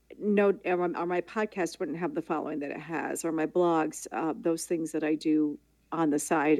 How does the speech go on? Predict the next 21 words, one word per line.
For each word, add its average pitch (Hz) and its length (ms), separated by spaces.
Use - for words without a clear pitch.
as 147 100
part 156 200
of 151 80
my 139 120
nonprofit 151 680
foundation. 143 640
I, 165 300
I - 80
would 185 200
never 202 220
have 175 200
that 135 160
if 147 160
I 156 60
hadn't 156 360
been 175 160
in 170 120
this - 240
role 147 240
of - 200
reporter. 170 680